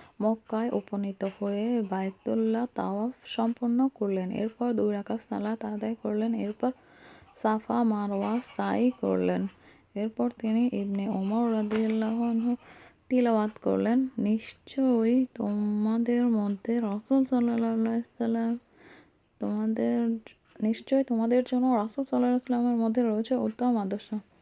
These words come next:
সুবহানাল্লাহ। আসিম রহ থেকে বর্ণিত, তিনি বলেন, আমি আনাস ইবনে মালিক রাদিয়াল্লাহু আনহুকে,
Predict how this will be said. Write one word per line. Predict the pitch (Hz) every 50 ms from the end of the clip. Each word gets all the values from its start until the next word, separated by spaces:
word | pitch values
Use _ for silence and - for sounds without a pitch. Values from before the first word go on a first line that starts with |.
| _ _ _ _ _ _ _ _ _ _ _ _ _ _ _ _ -
সুবহানাল্লাহ। | - 208 208 208 202 214 214 208 202 202 196 190 190 185 190 196 - _ _ _ _ _ _ _ _ _ _ _ _ _ _ _ _ - - _ _ _ _ _ _ _ _ _ - _ _ _ _ _ _ _ _ _ _ _ _ _ - - - _ _ _ _ _ _ _ _ _ _ _ _ _ _ _ _ _ _ _ _ _ _ _ - - -
আসিম | - 196 - - - - 233 233 233 226 220
রহ | 208 196 202 - - 233
থেকে | 226 240 233 226 - 233 226
বর্ণিত, | 214 208 208 208 202 -
তিনি | 233 226 220 208 202 214 220
বলেন, | 214 208 202 202 220 233
আমি | 226 220 185 185 196 220 254 262 -
আনাস | - 185 190 190 202 233 254 - -
ইবনে | 226 226 226 226 233 226
মালিক | 208 196 196 196 220 247 - 233
রাদিয়াল্লাহু | 208 208 208 220 214 214 214 220 220 214 220 226 226 220
আনহুকে, | 208 202 208 220 220 - - 269 294